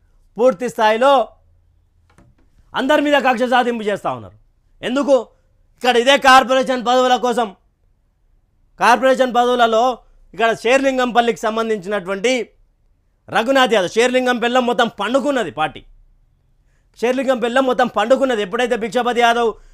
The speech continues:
మా-, మాజీ ఎమ్మెల్యే ఆయన కుమారుడు రవికుమార్ యాదవ్ భారతీయ జనతా పార్టీలోకి పోయారో ఆ రోజుతో మొత్తం పండుకున్నది. కార్యకర్తలు అనేటోడు ఉన్నా నడిపించే నాయకుడు లేకున్నాడు. కొన్ని రోజులు మైపాల్ యాదవ్ అనే వ్యక్తి కొంచెం నడిపించకుండా ప్రయత్నించినా కానీ ఆయనతో కాకపోవడంతో ఆయన స్ప-, మొత్తానికి,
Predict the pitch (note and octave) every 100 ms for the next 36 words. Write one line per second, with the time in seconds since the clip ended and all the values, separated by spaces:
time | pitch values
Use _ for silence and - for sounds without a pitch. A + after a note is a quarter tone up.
0 | _ - D#3+ C#3+ E3+ A3+ B3 A#3+ A#3+ A#3+
1 | A#3+ A3+ F#3+ A#3+ A#3+ A#3 A#3 A3 A#3+ A#3
2 | A#3+ G#3+ G3+ A#3 A#3+ A3 A#3 A3+ A3 A3
3 | A3+ A3 A#3 B3 A#3+ B3 G#3+ B3 A#3+ B3
4 | A#3+ A#3+ A#3+ A#3 G3 G3+ A3 A3 A3 G3
5 | G#3 G3+ F#3+ F#3 F3+ A#3+ B3+ A#3+ _ -
6 | - D3 F3+ B3+ C4+ C4 A#3+ G#3+ G#3 F3
7 | D3+ B2 A#2+ A2+ G3+ A3+ A#3+ B3 A3 A3
8 | G#3+ A3+ A3+ A3 G#3+ G#3 - _ - -
9 | F3+ G#3 B3+ G#3+ - - F#3+ G#3 F#3 G3+
10 | G#3+ G3+ F#3+ A#3 A3 - F#3+ A3+ A#3 A3+
11 | G#3+ G#3+ A3 G#3+ G3 A3+ G#3 A3 A#3+ A3
12 | G#3+ G#3 A#3+ A3+ _ - F3+ F#3+ - C#3
13 | G#2+ D3 D#3 A#3 B3 A3 A#3